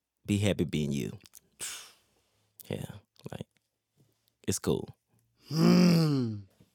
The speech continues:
Speaker 1: 'Cause I would've probably saved myself a whole lot of trauma, heartbreak, that feeling of what I thought was re-, some of it was real rejection, but then some of it was like, they're not rejecting you. They just don't, that's not you.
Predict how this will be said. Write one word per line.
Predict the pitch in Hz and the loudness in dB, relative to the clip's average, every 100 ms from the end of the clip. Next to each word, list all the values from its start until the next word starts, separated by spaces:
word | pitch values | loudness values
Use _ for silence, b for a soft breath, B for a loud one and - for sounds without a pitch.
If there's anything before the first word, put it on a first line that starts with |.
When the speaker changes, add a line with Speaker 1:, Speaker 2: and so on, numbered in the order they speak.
| _ | _
Speaker 1:
'Cause | - 113 | 2 6
I | 113 | 8
would've | 107 - | 6 4
probably | - 110 101 | 6 6 6
saved | 113 107 | 6 6
myself | 107 101 107 98 | 6 4 2 0
a | 95 | 2
whole | 104 | 2
lot | 98 87 | 4 2
of | 85 | 0
trauma, | - 101 98 98 98 98 b b b b b | 0 2 4 4 2 0 b b b b b
heartbreak, | - 107 95 98 101 98 95 - | 4 6 6 4 6 6 2 4
that | 107 104 - | 4 4 0
feeling | - - 110 104 | -8 4 6 6
of | 95 87 | 4 4
what | 98 | 4
I | 95 | 4
thought | - 92 64 | 4 2 4
was | 90 87 | 0 0
re-, | 87 _ _ _ - | -4 _ _ _ 2
some | 185 185 | 6 6
of | 113 | 8
it | |
was | 110 127 143 | 8 8 8
real | 104 101 | 6 8
rejection, | 95 87 101 90 107 | 6 6 4 6 4
but | 98 | 6
then | 101 | 6
some | - 117 | 6 6
of | 110 | 6
it | 95 | 4
was | 90 92 | 0 2
like, | 98 92 90 - - - | 4 4 2 -2 -12 0
they're | 95 | 4
not | 98 | 4
rejecting | 90 80 101 85 92 | 4 2 2 2 2
you. | 85 | 2
They | 90 | 0
just | 90 95 85 | 2 0 2
don't, | 92 90 - B B B B B - | 2 2 0 B B B B B 0
that's | 95 101 | 2 4
not | 92 - | 2 4
you. | 113 | 0